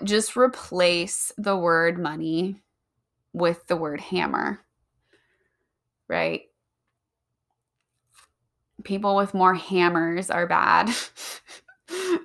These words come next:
I can never have enough hammers.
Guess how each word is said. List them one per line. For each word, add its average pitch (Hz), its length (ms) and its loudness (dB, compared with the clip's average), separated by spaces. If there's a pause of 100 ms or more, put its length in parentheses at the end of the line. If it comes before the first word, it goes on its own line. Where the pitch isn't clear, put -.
(840)
I 262 100 6
can 262 260 6
never 220 280 6
have 220 300 6
enough 196 360 4
hammers. 175 840 0